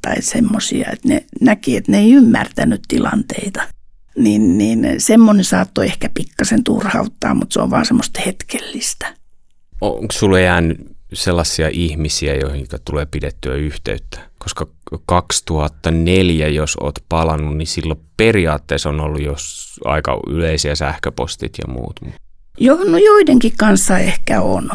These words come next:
Speaker 1: mutta aika vähän, koska mulla on ollut semmonen periaate, että kun oli puhetta, että kun tulee uusi työntekijä vanhan lähetyssaarnaajan tilalle, niin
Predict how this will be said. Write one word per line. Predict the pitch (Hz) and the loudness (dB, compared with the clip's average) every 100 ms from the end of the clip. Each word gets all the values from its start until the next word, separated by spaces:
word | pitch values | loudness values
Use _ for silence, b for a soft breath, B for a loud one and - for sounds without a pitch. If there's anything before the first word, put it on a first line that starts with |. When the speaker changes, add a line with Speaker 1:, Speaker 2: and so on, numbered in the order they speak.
| - | -4
Speaker 1:
mutta | 226 - 196 - | -4 0 0 0
aika | 220 247 269 190 | 2 2 2 2
vähän, | 185 190 185 170 | 2 2 0 0
koska | 185 - 226 | -2 0 6
mulla | 254 285 | 8 8
on | 254 | 8
ollut | 240 233 | 8 6
semmonen | 269 262 214 190 | 8 8 8 6
periaate, | 220 240 190 170 185 - | 4 6 4 2 0 0
että | 170 - - - - - - - | -2 0 -2 -2 -10 -20 -20 -2
kun | 196 190 | 4 6
oli | 196 190 | 6 4
puhetta, | - 240 226 185 - 175 | 6 6 6 4 2 0
että | - | 0
kun | - 190 - - | 0 4 4 4
tulee | 202 196 196 | 6 6 4
uusi | - 254 202 202 | 6 6 6 2
työntekijä | - 185 165 175 - - - - - - | 2 4 4 2 -2 -2 0 0 -2 0
vanhan | 190 185 196 185 | 2 4 4 2
lähetyssaarnaajan | - 175 - - 160 151 123 120 - | 2 0 0 0 0 0 0 0 0
tilalle, | - 151 170 165 156 | 0 2 2 2 2
niin | - 135 - | 2 2 0